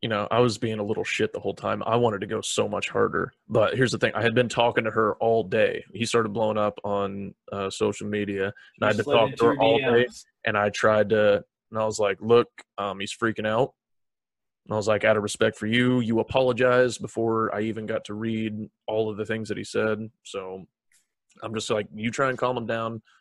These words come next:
Speaker 1: I'll make a generic, you know, response that's trying to say, like, hey, just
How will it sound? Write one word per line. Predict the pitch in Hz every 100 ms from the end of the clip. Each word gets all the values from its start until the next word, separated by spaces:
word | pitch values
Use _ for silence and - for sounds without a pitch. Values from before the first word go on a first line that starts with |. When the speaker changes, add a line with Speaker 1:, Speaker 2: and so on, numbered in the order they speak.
| -
Speaker 1:
I'll | 104
make | 110 113
a |
generic, | 107 113 110 110 107 -
you | 110
know, | 101 101 101 - _ _ _ _ _ _ _ _ _ _ _ _ _ _ -
response | 117 - - 135 135 131 -
that's | 92 -
trying | - 110
to | 107
say, | - 107
like, | 98 98
hey, | 113 110
just | 104 -